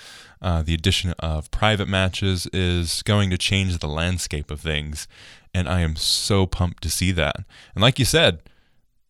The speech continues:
this, I would love, love, love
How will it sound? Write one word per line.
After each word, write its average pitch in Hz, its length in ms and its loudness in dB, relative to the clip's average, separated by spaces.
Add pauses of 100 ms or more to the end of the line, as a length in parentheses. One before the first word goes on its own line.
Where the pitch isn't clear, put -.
(360)
this, 107 280 4 (840)
I 107 100 4
would 117 120 2
love, 110 600 6 (140)
love, 101 400 4 (140)
love 104 800 2